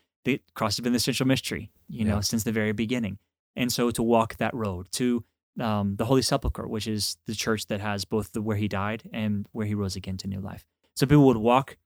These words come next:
Speaker 1: these stations and pray along the way. And, uh, the Holy Land was not always a place that was accessible to people. One, 'cause of the difficulty of travel, and two, because of the tension in the Holy Land, first between the Christians and the Jews, between the Christians and the, the Turks,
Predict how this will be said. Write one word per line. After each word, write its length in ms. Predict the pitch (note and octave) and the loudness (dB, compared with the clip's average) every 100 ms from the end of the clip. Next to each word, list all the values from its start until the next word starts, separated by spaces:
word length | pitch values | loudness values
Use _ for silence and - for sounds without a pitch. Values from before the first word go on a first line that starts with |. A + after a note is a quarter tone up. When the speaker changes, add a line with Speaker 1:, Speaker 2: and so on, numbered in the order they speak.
| _ _ | _ _
Speaker 1:
these 160 | A#2 - | -4 0
stations 360 | B2 A2+ C3+ | 0 0 0
and 100 | A2 | 0
pray 200 | - A2+ | 0 -2
along 320 | A2 G#2+ G#2+ G2 | -2 -2 -4 -4
the 80 | G2 | -4
way. 220 | F#2+ A#2+ - _ _ - - | -4 -4 -10 _ _ -20 0
And, 480 | D3 C#3+ C3+ B2 - - _ _ _ | 4 6 4 2 -2 -6 _ _ _
uh, 360 | A#2+ A2 - - - - - - - D#3 F3+ | 2 2 0 -4 -8 -8 -8 -12 -12 -10 6
the 140 | E3 | 10
Holy 140 | F#3 | 12
Land 140 | F3+ D#3 | 10 6
was 100 | C3+ | 6
not 140 | C#3 | 4
always 240 | B2+ A#2+ A#2 | 4 2 0
a 60 | |
place 260 | A2+ A2 - | 0 -2 0
that 100 | A2+ | -2
was 140 | A2 | 0
accessible 480 | D3+ - G#2 A#2+ F#2+ | 0 2 2 0 -2
to 100 | - | -2
people. 360 | - F#2+ - - _ | -6 -6 -8 -14 _
One, 200 | C3 C3 | 6 6
'cause 140 | C3+ B2 | 6 2
of 60 | |
the 40 | A2+ | 0
difficulty 300 | - A#2 G#2+ | -2 -2 -2
of 60 | F#2 | 0
travel, 420 | G#2+ G#2+ D#3+ - _ A#2+ | 2 4 2 0 _ 0
and 120 | B2+ | 4
two, 120 | D3 | 4
because 320 | B2+ - A#2+ | 4 2 0
of 100 | A2+ | -2
the 60 | B2+ | -4
tension 320 | D3+ C3+ A2+ | -2 -2 -2
in 40 | G2+ | -2
the 60 | |
Holy 160 | G2 F#2+ | -2 -4
Land, 320 | F#2+ F2+ F2 - _ _ | -4 -6 -10 -18 _ _
first 180 | A#2 - | 0 0
between 260 | G#2 G#2 G2+ | -2 -2 -2
the 60 | |
Christians 360 | - G#2+ - G2+ | -2 -4 -4 -4
and 80 | G#2 | 0
the 40 | |
Jews, 260 | C#3+ D3 C3 | 6 6 4
between 260 | A2 G#2 | -4 -6
the 60 | G2+ | -8
Christians 480 | G#2+ - G#2 G2 - _ - | -10 -10 -8 -10 -14 _ -8
and 220 | A2 G2+ | -4 -2
the, 320 | F#2+ F2+ F#2 - | -2 -6 -8 -8
the 80 | |
Turks, 480 | G#2 C#3+ F3+ - - | 2 4 4 2 -4